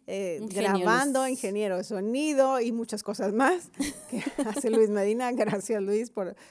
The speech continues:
Speaker 1: por tu apoyo en todo este proceso.
Speaker 2: Ujú.
Speaker 1: Y, pues, feliz Navidad a todas las personas que nos están escuchando. Feliz Navidad.
Speaker 2: Feliz Navidad,
Speaker 1: Aún
Speaker 2: feliz
Speaker 1: en medio
Speaker 2: año.
Speaker 1: de todo este proceso,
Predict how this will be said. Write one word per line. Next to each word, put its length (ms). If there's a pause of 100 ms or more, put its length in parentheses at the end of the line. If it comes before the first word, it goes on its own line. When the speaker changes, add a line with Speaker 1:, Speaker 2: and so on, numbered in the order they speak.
(140)
Speaker 1:
por 140
tu 100
apoyo 340
en 100
todo 500
este 320
proceso. 480
Speaker 2:
Ujú. 80 (300)
Speaker 1:
Y, 120
pues, 200
feliz 200
Navidad 320 (180)
a 40
todas 180
las 120
personas 340
que 60
nos 100
están 220
escuchando. 760
Feliz 1040
Navidad. 640
Speaker 2:
Feliz 380
Navidad, 580
Speaker 1:
Aún 320
Speaker 2:
feliz 140
Speaker 1:
en 60
medio 340
Speaker 2:
año. 120
Speaker 1:
de 140
todo 340
este 160
proceso, 800